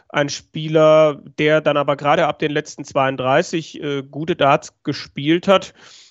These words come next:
Und auch im Finale dann gegen Ronny Halbrechts, weiß ich so genau, weil ich noch den Bericht gemacht hab an dem Tag, äh, halt ab zwei zwei,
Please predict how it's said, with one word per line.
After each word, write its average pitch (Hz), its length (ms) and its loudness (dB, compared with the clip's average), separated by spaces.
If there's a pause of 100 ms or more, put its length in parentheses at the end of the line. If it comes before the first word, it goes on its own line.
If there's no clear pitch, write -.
(120)
Und - 220 -6
auch 156 220 2
im 156 160 -4
Finale 151 380 0
dann 151 140 0
gegen 139 180 -8
Ronny 139 180 -2
Halbrechts, 143 920 -4
weiß 147 260 -2
ich 139 80 -10
so 147 120 -6
genau, 143 300 0
weil 139 100 0
ich 135 100 -4
noch 143 120 -4
den 131 160 -4
Bericht 135 320 -2
gemacht 139 340 2
hab 131 120 2
an 127 120 0
dem 127 160 0
Tag, 131 300 4
äh, 127 280 2 (380)
halt 135 260 2
ab - 300 0
zwei 135 360 0
zwei, 147 580 -2